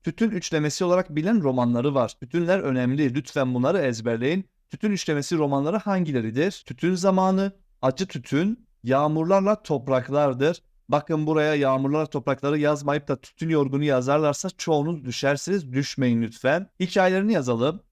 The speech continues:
Zaten Susuz Yaz'ı gördük. Onun yanına Ay Büyürken Uyuyamam'ı ekleyin. Yalnız Kadın.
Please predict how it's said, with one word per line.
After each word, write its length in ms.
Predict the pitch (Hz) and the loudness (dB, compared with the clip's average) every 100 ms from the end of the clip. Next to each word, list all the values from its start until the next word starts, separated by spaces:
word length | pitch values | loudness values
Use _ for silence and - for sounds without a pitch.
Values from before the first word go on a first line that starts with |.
| - | -2
Zaten 320 | 165 214 214 | 0 2 -2
Susuz 380 | - 175 226 190 | -4 -8 -4 -2
Yaz'ı 220 | 190 254 | 0 0
gördük. 560 | 240 220 139 170 - - | 2 2 4 0 -2 -8
Onun 240 | - 208 226 | -2 2 4
yanına 280 | 180 156 151 | 2 0 -2
Ay 420 | - 190 202 156 | 0 2 2 0
Büyürken 460 | 170 196 - 202 190 | -4 -4 0 0 0
Uyuyamam'ı 500 | 151 156 180 165 180 | -2 0 2 2 0
ekleyin. 560 | 131 - 120 131 185 - | -2 -2 0 0 -2 0
Yalnız 380 | 127 113 147 - | 2 2 -2 0
Kadın. 460 | 175 175 180 185 | 0 2 0 -4